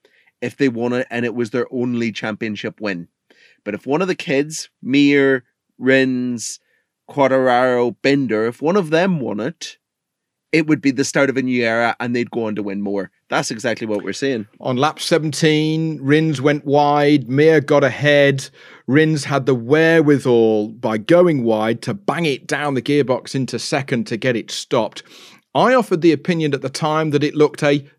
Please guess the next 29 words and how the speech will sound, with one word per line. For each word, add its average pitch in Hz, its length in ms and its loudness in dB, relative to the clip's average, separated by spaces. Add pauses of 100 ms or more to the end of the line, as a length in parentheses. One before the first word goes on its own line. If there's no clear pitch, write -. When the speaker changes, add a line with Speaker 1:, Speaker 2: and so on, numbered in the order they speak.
Speaker 2:
very 147 480 0
easy 147 380 -2
pass 151 540 -6
for 127 180 -6
Mir, 135 420 0 (240)
whisper 127 440 0
it, - 220 -4 (160)
team 127 320 -4
orders, 117 560 -2 (440)
but - 200 0
Rins 156 480 0
still 143 360 0
has 131 320 -4
a 120 60 -6
chance 123 460 -4
of 104 120 -8
the 107 80 -8
championship. 104 800 -10
So 131 300 0 (320)
the 127 80 2
reason 240 260 6
I 175 80 2
said 190 240 0
that 160 140 2
at 123 100 -2
the 117 60 -6
time 151 400 -2
was 117 220 -2 (240)
Suzuki 156 800 2